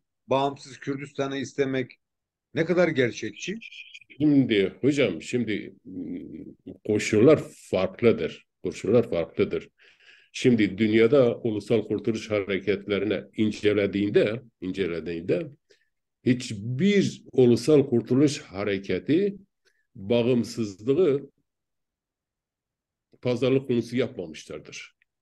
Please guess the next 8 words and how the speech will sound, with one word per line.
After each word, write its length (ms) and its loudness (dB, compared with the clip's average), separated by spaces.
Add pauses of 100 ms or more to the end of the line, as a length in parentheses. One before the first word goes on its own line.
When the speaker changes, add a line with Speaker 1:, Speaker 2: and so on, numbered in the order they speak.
(280)
Speaker 2:
Kuruluşundan 720 2
itibaren 680 -4
her 240 4
örgüt, 460 2 (640)
"Benim 340 2
hedefim, 680 -2 (240)
çünkü 320 0
benim, 420 -2